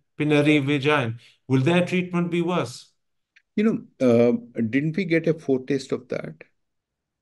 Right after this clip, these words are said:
Speaker 2: Um, Rahul Gandhi especially was, uh, uh, thrown out of the, uh, Lo-, uh, Lok Sabha,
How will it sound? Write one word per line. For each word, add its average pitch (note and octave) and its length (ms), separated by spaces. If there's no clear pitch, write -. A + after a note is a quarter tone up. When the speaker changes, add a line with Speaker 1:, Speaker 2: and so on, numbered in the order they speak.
Speaker 2:
Um, G2+ 720
Rahul B2 380
Gandhi D#3+ 300
especially D#3+ 560
was, D3 480
uh, A2 300
uh, A2+ 120
thrown C#3 280
out C#3+ 180
of B2+ 160
the, B2 420
uh, G2+ 160
Lo-, G#2 520
uh, G2 40
Lok A2+ 180
Sabha, C#3 360